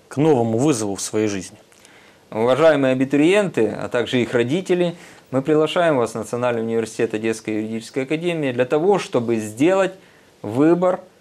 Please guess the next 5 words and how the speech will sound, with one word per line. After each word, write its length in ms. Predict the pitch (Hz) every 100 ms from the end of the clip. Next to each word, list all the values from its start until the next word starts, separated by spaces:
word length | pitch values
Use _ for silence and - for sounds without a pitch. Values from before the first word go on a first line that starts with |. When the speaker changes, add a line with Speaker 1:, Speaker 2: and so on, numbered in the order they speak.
| _
Speaker 2:
своей 540 | - 117 123 131 123 -
успешной 720 | 117 - - 156 175 - 156
дальнейшей 640 | 143 110 120 139 156 - 123
профессиональной 640 | 117 - - 120 117 110
карьеры 560 | 117 123 151 170 160